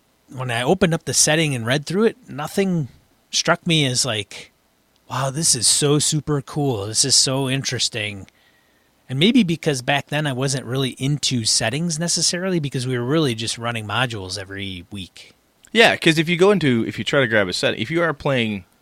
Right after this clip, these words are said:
Speaker 2: module to module and there's a level of campaign consistency that you don't care about for whatever reason, the setting is n-, almost neither here nor there 'cause you're just playing D and D, if that's the game system, in whatever, right?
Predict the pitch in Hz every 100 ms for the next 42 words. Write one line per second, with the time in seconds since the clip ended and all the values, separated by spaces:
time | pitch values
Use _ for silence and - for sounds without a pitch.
0 | _ _ _ 123 131 135 120 104 101 104
1 | 107 104 98 - 98 98 98 101 104 107
2 | 95 - 131 117 113 95 - 131 120 98
3 | - 92 85 101 90 95 87 - 104 92
4 | 80 78 67 - - _ - 104 98 92
5 | 107 87 64 55 50 - _ _ _ _
6 | _ _ _ _ _ _ 113 - 151 135
7 | 104 98 87 95 95 95 98 98 - 110
8 | 123 - 98 90 95 90 85 76 - 123
9 | 120 110 104 113 104 98 92 - _ 95
10 | 120 123 107 104 95 85 92 95 - 87
11 | - 87 87 85 82 80 - 78 78 -
12 | _ _ 87 82 85 87 82 71 - -
13 | _ _ _ _ _ _ _ - 82